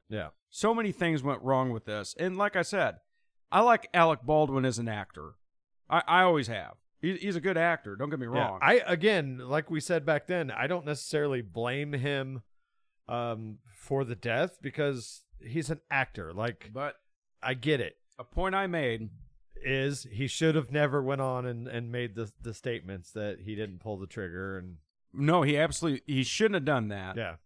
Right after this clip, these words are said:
Speaker 2: And it's like I said before, his world collided with our world, which is our world's firearm safety. You know, we learned how to shoot firearms. We learned how to be safe with them.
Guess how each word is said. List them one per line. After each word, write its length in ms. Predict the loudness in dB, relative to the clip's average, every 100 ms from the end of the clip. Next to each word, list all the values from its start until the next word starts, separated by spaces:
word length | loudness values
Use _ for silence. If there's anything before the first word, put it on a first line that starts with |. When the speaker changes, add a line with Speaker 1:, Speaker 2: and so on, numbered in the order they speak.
| _ -4
Speaker 2:
And 460 | 0 4 4 0 -4 -4
it's 180 | -2 2
like 160 | 2
I 60 | 2
said 240 | 0 0
before, 340 | 0 0 0 0
his 360 | 2 2 2
world 520 | 2 4 6 6 2 -6 _ _
collided 500 | -4 4 6 6 2
with 180 | -2 -4 2
our 240 | 4 4
world, 420 | 2 -2 -6 -8 -6
which 260 | -2 -2
is 260 | -2 -4 -6 _ _ _ _ -20 -16 -14 -6 2
our 180 | 4
world's 240 | 6 4 2
firearm 600 | 4 8 8 8 4 0
safety. 400 | -6 -8 -8 -10
You 200 | -6 -2
know, 120 | 0
we 160 | 0 0
learned 280 | 0 0 0
how 120 | -2
to 100 | -2
shoot 280 | -4 -6 -4
firearms. 480 | -2 0 0 -4 -6
We 100 | -6
learned 220 | -4 -2 0
how 100 | 0
to 80 |
be 140 | -2 -4
safe 340 | -4 -4 -4
with 160 | -8 -8
them. 180 | -8